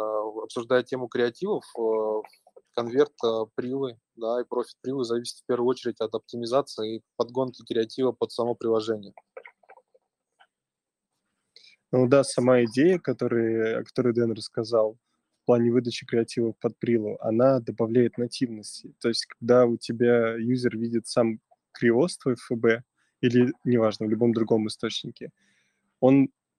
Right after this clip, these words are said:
Speaker 2: заранее уже понимает, то есть ты отсеиваешь ненужную, нецелевую аудиторию, и ты заранее сообщаешь вебмастеру, ой, не вебмастеру, а игроку о том, что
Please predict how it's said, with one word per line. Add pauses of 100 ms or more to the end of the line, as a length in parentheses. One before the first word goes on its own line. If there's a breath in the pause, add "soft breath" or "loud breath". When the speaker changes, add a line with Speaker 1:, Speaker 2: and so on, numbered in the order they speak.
(180)
Speaker 2:
заранее
уже
понимает,
то
есть
ты
отсеиваешь
ненужную,
нецелевую
аудиторию,
и
ты
заранее
сообщаешь
вебмастеру,
ой,
не
вебмастеру,
а (220)
игроку
о
том,
что